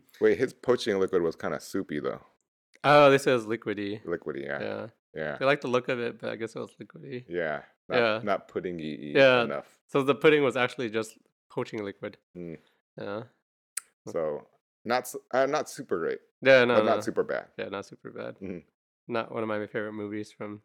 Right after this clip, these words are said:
Speaker 2: the last twenty years with Michael Cera. Not super bad. <laughs>
Speaker 1: <laughs> Right.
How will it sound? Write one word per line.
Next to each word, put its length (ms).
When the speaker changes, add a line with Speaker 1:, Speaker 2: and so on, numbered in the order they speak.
Speaker 2:
the 80
last 200
twenty 220
years 240
with 80
Michael 220
Cera. 400
Not 180
super 220
bad. 180
<laughs> 600
Speaker 1:
<laughs> 60
Right. 200